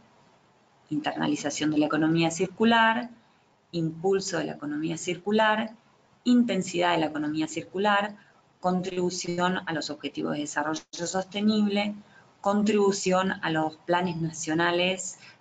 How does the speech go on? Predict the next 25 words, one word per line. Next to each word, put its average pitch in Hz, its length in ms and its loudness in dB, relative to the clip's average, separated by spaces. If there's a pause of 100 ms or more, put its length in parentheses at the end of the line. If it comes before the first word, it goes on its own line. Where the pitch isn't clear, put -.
de 151 420 -2
cambio 160 380 2
climático 214 760 0 (840)
e 202 340 0
impacto 180 1120 0
de 165 480 2
la 160 120 0
agenda 160 720 0
de 151 60 -10
economía 147 520 -2
circular. 139 600 -10 (800)
Y 180 120 -4
cada 220 280 4
uno 220 240 6
de 156 80 -2
estos 180 340 -8
atributos, 247 880 0 (240)
de 165 60 -10
estos - 260 -12
seis 185 220 -4
atributos, 233 640 0
tiene 214 500 2 (300)
a 190 100 0
su 208 200 -2
vez 202 360 -2